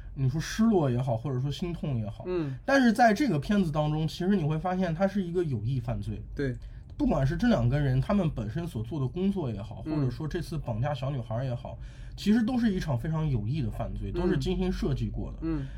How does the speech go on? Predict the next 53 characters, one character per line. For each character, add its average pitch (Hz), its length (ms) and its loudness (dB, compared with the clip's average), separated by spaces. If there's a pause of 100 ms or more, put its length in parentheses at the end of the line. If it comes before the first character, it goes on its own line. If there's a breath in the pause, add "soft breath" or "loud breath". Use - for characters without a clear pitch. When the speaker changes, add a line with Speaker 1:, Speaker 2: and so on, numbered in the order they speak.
(120)
Speaker 1:
只 135 140 0
是 220 180 2
它 226 160 6
伪 143 240 2
装 220 220 4
成 135 200 2
了 139 120 4
一 139 180 0
种， 113 340 -2 (440 loud breath)
呃， 113 760 2 (1160)
乡 170 260 2
村 165 220 2
田 131 280 2
园 135 160 4
啊， 120 360 2
或 127 160 -4
者 110 100 -2
说 127 180 -4
这 123 60 -4
种 123 180 -2
家 135 220 -2
庭 127 240 -2
温 139 160 0
暖 104 180 -2
也 98 80 -6
好， 107 160 -6
他 226 160 2
们 233 140 4
这 196 80 2
种 151 160 0
家 160 160 -4
庭 156 220 -2
温 160 120 -2
暖 117 200 -2
建 185 200 -2
立 160 120 -2
的 127 100 0
基 156 180 -6
础 - 220 -10 (300 loud breath)
是 175 140 -2
完 147 260 2
全 156 180 0
在 160 140 2
道-， 226 260 6
Speaker 2:
嗯。 143 80 -4
Speaker 1:
道 214 180 4
德 123 200 2
上 135 160 2
面 120 180 2
的 120 100 0
一 120 200 0
种， 113 240 -2 (460 loud breath)
呃， 110 760 2